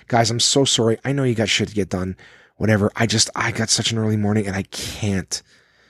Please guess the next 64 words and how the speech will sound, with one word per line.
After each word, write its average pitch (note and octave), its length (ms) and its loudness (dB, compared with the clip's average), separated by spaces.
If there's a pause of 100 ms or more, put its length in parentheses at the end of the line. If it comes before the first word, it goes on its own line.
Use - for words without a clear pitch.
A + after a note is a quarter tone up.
sleep. - 520 2
Like, G#2 140 -2
I'm A#2 120 0
sure, B2+ 520 6
you A#2 160 -10
know, A#2 120 -2
is A2+ 100 0
there B2+ 140 2
any C3 160 4
way B2+ 240 4
that B2 160 0
you C3+ 120 -2
could - 140 0
pack B2 240 -2
it B2+ 60 2
up B2 120 -4
for B2+ 80 -4
the B2 60 -2
night?" A#2+ 320 -4
Like, - 260 -8 (600)
you A#2+ 80 -6
know C3 40 0
what C3 120 0
I C3 60 0
mean? C3+ 140 -4 (280)
I'd C4 140 4
almost, C#4+ 260 4
like, F3 140 6
try E3+ 180 2
to, C3+ 140 0 (100)
you C#3+ 160 4
know, C3 100 4
bring C#3 220 4
over C3 160 4
a B2 60 0
couple B2 240 -2
beers A#2+ 280 2
and A#2 60 -4
go, A2+ 120 0
"Hey C#3+ 100 2
guys, C3 280 2
can D3+ 120 -4
I F3 40 2
give F3+ 120 4
you - 20 4
a E3 40 0
couple D3 200 -4
beers? D3+ 420 2
Maybe C#3 200 0
just C3+ 180 -2
call C3+ 220 4
it B2+ 40 0
an C3 60 0
early C3 200 2
night, B2+ 240 -2 (280)
you B2+ 80 -4
know, A#2+ 140 -2
come C3 160 -6
back B2+ 180 0
tomorrow, B2 260 -2
go B2+ 120 0
home, B2+ 180 -2
enjoy A#2+ 220 0
these A#2+ 280 0